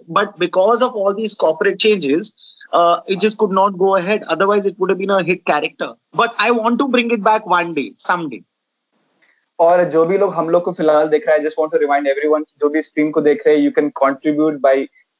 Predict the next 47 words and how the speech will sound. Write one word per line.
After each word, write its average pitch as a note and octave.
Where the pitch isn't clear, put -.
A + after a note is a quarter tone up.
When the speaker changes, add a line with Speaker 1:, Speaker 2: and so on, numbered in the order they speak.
Speaker 2:
clicking F#3
on D#3+
the D#3
link C#3+
below, D#3
or C#3+
there D3
is D3
a D3+
Q D3+
R D3
code, D3
आप C#3
उसको C#3
स्कैन D3
कर D3
सकते D3
हैं, D3
and C#3+
you C3
can C#3
donate C#3
to D3
पीएम C#3+
Care C#3
Fund, E3+
और B2+
please F#3+
contribute D#3+
as D3
much C#3+
as C3
you B2+
can. A#2
Next A#3+
Speaker 1:
And F#3
Speaker 2:
game, A3+
we'll A#3
Speaker 1:
मैं F#3+
तो A#3
ये A3+
चाहूंगा, G#3+
मैं F3+
ये G3
चाहूंगा F3+
कि G#3
सब -